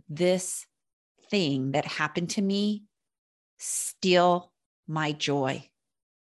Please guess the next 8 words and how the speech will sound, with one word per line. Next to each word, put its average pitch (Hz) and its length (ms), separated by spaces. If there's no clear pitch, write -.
steal 202 1000
my 170 220
well-being, 156 640
steal 208 640
my 170 300
peace. - 720
And 185 480
that, 202 460